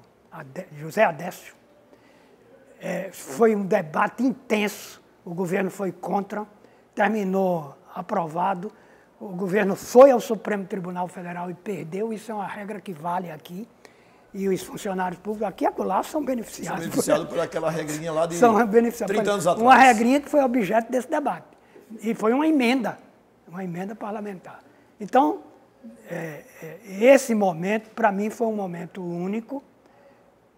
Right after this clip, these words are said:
Speaker 1: é, muito rico, enriqueceu todos nós que participamos da Constituinte. Acredito que enriqueceu também a consciência democrática da sociedade, por causa desse, desse intenso debate que se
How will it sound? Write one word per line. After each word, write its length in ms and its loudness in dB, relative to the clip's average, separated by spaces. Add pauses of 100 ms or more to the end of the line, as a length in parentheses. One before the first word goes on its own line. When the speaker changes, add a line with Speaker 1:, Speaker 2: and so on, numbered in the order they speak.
(840)
Speaker 1:
é, 100 -16
muito 720 6
rico, 500 -2
enriqueceu 680 -2
todos 400 0
nós 340 -6
que 80 -20
participamos 760 -14
da 120 -14
Constituinte. 680 -16 (500)
Acredito 500 4
que 100 -2
enriqueceu 1040 0 (360)
também 360 6
a 60 2
consciência 640 -4
democrática 840 -8 (240)
da 160 -4
sociedade, 720 -10 (600)
por 160 -12
causa 260 2
desse, 420 -6 (380)
desse 420 -8
intenso 760 4
debate 520 -6
que 120 -14
se 440 -8